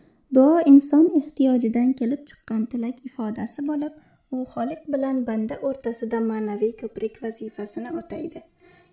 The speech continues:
Insoniyat tarixining barcha davrlarida duoga ehtiyoj sezib kelingan. Duo Alloh nazdida qadrli ibodat bo'lishi qatorida insonni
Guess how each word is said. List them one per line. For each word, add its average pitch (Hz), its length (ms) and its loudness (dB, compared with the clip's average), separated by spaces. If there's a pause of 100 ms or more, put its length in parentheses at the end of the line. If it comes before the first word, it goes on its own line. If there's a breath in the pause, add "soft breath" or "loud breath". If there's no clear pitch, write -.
(180)
Insoniyat 269 600 -6
tarixining 285 720 -8
barcha 320 400 -8
davrlarida 247 720 -2
duoga 214 460 -8
ehtiyoj 214 460 -10 (100)
sezib 240 280 -8 (100)
kelingan. 214 460 -6 (680 soft breath)
Duo 233 260 0 (180)
Alloh 233 320 2 (100)
nazdida 277 600 4
qadrli 214 460 0 (140)
ibodat 214 500 -2
bo'lishi 226 440 -6
qatorida 294 560 -4 (460 loud breath)
insonni 247 500 0